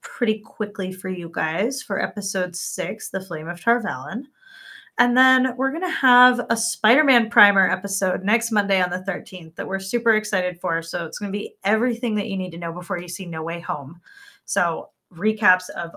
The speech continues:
all of our once and future heroes and villains. So make sure to keep an eye on,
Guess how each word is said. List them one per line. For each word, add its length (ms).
all 440
of 200
our 280
once 260
and 140
future 340
heroes 560
and 260
villains. 680
So 140
make 120
sure 200
to 260
keep 220
an 80
eye 120
on, 320